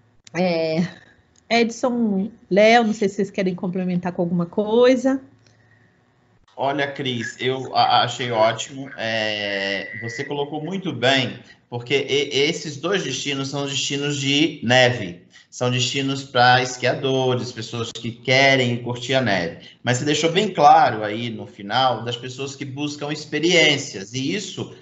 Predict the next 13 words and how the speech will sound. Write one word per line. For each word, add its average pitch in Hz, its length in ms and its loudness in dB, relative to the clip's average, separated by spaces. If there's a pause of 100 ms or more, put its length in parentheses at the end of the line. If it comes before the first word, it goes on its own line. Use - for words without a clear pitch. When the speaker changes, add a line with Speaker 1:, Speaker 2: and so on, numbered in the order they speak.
(140)
Speaker 2:
tem 185 200 0
crescido 175 600 -4
a - 40 4
cada 165 340 2
dia 175 600 -2 (100)
mais. 117 600 2 (220)
Então, 147 340 0
a 208 60 4
recomendação 190 800 0
que 123 80 -4
a 117 40 -2
gente 117 300 -4
faz 120 440 6